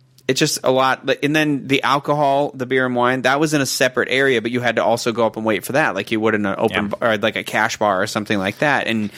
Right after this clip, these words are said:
Speaker 1: so there was always a line for that 'cause it was just one guy and one thing, and
Speaker 2: Yeah.
Speaker 1: I,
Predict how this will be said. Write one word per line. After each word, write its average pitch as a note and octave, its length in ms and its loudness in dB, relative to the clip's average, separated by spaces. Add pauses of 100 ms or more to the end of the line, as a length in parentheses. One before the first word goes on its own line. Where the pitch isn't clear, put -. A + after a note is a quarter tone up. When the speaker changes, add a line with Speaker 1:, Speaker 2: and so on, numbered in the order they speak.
(140)
Speaker 1:
so E3 240 0
there D3 160 0
was D3+ 120 0
always D3 320 0
a D3 60 -2
line D3 240 0
for D3+ 120 -4
that E3 200 2
'cause C3 140 -4
it C3 40 2
was B2+ 120 0
just C3 160 -4
one B2+ 280 0
guy B2 460 0
and A#2+ 160 -4
one B2+ 220 0
thing, G#2 420 -4
and A#2+ 380 -2 (360)
Speaker 2:
Yeah. - 140 -4 (420)
Speaker 1:
I, D3+ 140 4